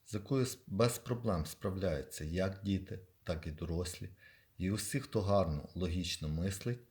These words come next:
без проблем справляється з вирішенням даної задачки. Нам потрібно перемістити один сірничок, щоб наша рівність була вірною.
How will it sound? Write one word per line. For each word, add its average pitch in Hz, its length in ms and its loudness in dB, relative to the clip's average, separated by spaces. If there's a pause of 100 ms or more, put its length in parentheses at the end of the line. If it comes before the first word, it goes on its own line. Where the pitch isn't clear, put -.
(420)
без 101 200 2
проблем 120 420 0
справляється 76 720 -2
з - 140 -10
вирішенням 92 600 -2
даної 73 400 -2
задачки. - 680 -6 (1300)
Нам 92 280 2
потрібно 113 560 0
перемістити 113 960 2 (120)
один 95 340 0
сірничок, 110 720 0
щоб 80 320 -4
наша 78 380 -2
рівність 90 420 0 (120)
була 76 200 0
вірною. 78 480 -4